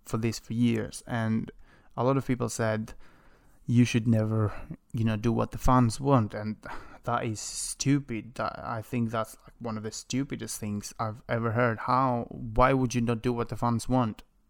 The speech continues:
want? The fan, the fans are paying for it.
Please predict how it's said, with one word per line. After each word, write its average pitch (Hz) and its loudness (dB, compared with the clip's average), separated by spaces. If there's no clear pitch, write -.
want? 117 0
The 110 -6
fan, 131 4
the 117 -6
fans 139 2
are 151 0
paying 127 2
for 104 -6
it. 113 -8